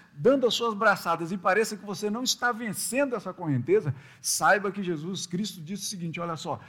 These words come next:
a aflição das suas braçadas agora contra a correnteza são reais neste mundo, mas creia em mim que no futuro, no porvir,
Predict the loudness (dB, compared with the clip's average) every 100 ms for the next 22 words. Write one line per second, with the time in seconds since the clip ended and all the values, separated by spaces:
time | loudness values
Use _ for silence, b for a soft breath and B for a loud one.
0 | B -2 -2 -2 -6 -4 -2 0 2 0
1 | -2 -4 0 0 0 -2 -2 -2 -6 -4
2 | -4 -6 -6 -6 -6 -6 -4 -2 2 2
3 | 2 B B -4 2 4 6 8 6 4
4 | 0 2 2 2 -6 -2 2 2 2 -4
5 | -10 _ b b b -2 0 -2 0 4
6 | 6 6 0 -2 2 4 6 2 -2 B
7 | B 0 2 2 0 -4 0 2 2 -2
8 | -10 _ _ 0 4 4 2 -2 2 2
9 | 2 2 0